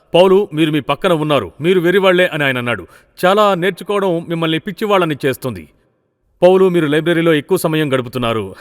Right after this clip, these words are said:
<laughs> నేటి భాషలో వారు యేసు గురించి చెప్తున్న అతి గొప్ప విషయం ఏమిటంటే యేసు తీవ్రవాది అయ్యాడు. ఇప్పుడు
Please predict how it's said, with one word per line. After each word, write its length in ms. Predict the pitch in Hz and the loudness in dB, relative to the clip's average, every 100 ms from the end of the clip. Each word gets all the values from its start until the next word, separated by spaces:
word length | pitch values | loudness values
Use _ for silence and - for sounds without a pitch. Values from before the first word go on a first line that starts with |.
| - | -12
<laughs> 1300 | 120 - - _ _ _ _ _ _ _ _ _ _ 165 | -12 -12 -20 _ _ _ _ _ _ _ _ _ _ 2
నేటి 200 | 190 180 | 2 2
భాషలో 600 | 143 175 196 170 156 - | 2 0 2 0 0 -2
వారు 220 | 147 151 | 0 2
యేసు 280 | 135 180 202 | 2 0 0
గురించి 300 | 170 175 - 165 | -4 -4 -6 -8
చెప్తున్న 420 | - 156 143 147 131 | -4 -2 -2 -2 -4
అతి 220 | 160 208 | -4 -2
గొప్ప 360 | 175 - 185 | -2 0 2
విషయం 460 | 143 143 - 175 156 | 0 -2 -6 -6 -4
ఏమిటంటే 640 | 135 170 165 147 165 147 - - | -4 -4 -2 -2 0 -2 -4 0
యేసు 440 | 160 190 185 160 160 - | 2 2 0 -4 -8 -8
తీవ్రవాది 640 | 240 208 202 175 160 156 | -4 0 0 2 0 0
అయ్యాడు. 580 | 131 123 110 117 110 78 - _ _ _ _ _ _ _ _ _ _ _ _ _ _ _ 190 | 0 0 -2 -4 -8 -12 -20 _ _ _ _ _ _ _ _ _ _ _ _ _ _ _ -6
ఇప్పుడు 420 | 196 190 170 | 2 2 2